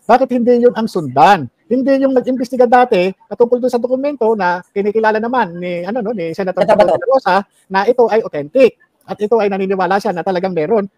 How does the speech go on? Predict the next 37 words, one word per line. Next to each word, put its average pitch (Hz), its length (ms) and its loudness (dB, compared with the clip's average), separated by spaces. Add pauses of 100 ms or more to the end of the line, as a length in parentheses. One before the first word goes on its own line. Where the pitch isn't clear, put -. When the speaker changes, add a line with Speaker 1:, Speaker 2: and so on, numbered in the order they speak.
Speaker 1:
At 190 160 -8
ito 226 480 2
ay 240 160 2
pinigtas 233 640 -2 (160)
o 214 320 -2
at 214 240 -10
idinukot 202 720 0 (240)
dun 196 160 -2
sa, 180 480 0
ano, 175 160 -6
no, 196 120 -6 (200)
dun 170 80 -4
sa 156 400 -6
pinaglalagyan. 156 560 -6
Speaker 2:
Sa 190 160 2
folder. 170 400 0 (160)
Speaker 1:
Sana 226 480 4
ang, 262 240 0
ang 254 160 -4
tinutukan 269 720 0
ng 233 160 -6
investigasyon 247 640 -4
ay 277 160 -2
kung 294 120 -6
paano 254 360 2
ito 254 160 0
nag-leak. 226 400 0 (240)
Bakit 269 320 2
hindi 269 160 -2
kanila, 254 400 0 (240)
ikaw, 233 320 0
ano, 196 160 -4 (160)
ang, 269 160 -4
ako 285 120 -4
sa 240 160 2
akin, 233 200 -2
ano, 220 160 -4